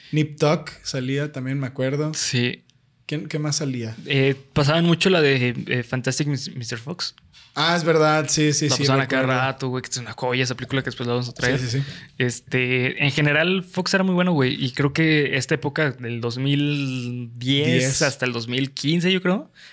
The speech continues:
Speaker 2: fue una pasada de verga Fox hasta que lo compró Disney. <laughs>
Speaker 1: Ay, Disney.
Speaker 2: Este,
Speaker 1: Bendito seas.
Speaker 2: Sí.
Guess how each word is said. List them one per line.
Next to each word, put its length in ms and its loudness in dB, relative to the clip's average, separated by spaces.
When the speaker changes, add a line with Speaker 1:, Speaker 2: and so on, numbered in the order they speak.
Speaker 2:
fue 320 2
una 340 0
pasada 440 0
de 80 2
verga 400 0
Fox 220 -2
hasta 160 -8
que 80 -10
lo 80 -14
compró 320 -6
Disney. 320 -6
<laughs> 100 2
Speaker 1:
Ay, 120 0
Disney. 200 2
Speaker 2:
Este, 720 4
Speaker 1:
Bendito 420 2
seas. 340 2
Speaker 2:
Sí. 520 2